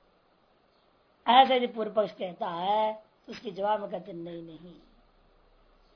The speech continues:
कहते कि भाई तत्वोपदेश है यहाँ पर। इस टीका में कहा ना तत्वोपदेश चांदोग्य तत्वमसि वत, जैसे तत्वमसि में जो है तात्विक उपदेश दिया है,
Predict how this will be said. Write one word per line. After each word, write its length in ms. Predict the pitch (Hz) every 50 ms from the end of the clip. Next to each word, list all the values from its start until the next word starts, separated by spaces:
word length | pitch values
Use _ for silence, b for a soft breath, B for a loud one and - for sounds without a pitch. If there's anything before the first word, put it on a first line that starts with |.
| _ _ _ _ _ _ _ _ _ _ _ _ _ _ _ _ _ _ _ _ - _ _
कहते 320 | 240 220 220 - - 220 214
कि 100 | 185 214
भाई 140 | 190 208 202
तत्वोपदेश 960 | - 208 190 190 - - - 240 240 240 240 240 233 185 196 190 180 180 - 190
है 80 | 190
यहाँ 240 | 190 175 165 175 160
पर। 200 | - _ - 170 - _ _ _ _ _ _ _ _ _ _ _ _ _ _ _ _ _ _ _ _ _ _ _ _
इस 120 | 208 180 202 196 175
टीका 220 | 233 214 233 233
में 100 | 226 226 220
कहा 100 | 262 285
ना 140 | 359 508 494 - _ _ _ _ _ _ _
तत्वोपदेश 840 | - - - - - - - 370 381 381 381 359 330 311 294 277 -
चांदोग्य 840 | 269 - - - 254 233 226 226 214 214 208 190 180 202 196 180 - - - _ _ _ _
तत्वमसि 500 | - 254 254 - 285 233 226 - - 185 - -
वत, 220 | 175 165 190 - - _ _ _ _ _ _ _ _ _ _ _ _ _ _ _ _ _ _ _ _ _ _ _
जैसे 220 | - - - 233 180
तत्वमसि 500 | 180 214 180 180 254 254 285 254 - 302
में 140 | 269 269 233
जो 100 | 233 240
है 160 | 202 220 220 - - - - _ _ _
तात्विक 420 | - 208 240 240 - - 381 339 -
उपदेश 340 | 285 220 226 247 254 - -
दिया 240 | 190 208 214 208
है, 260 | 196 185 180 180 165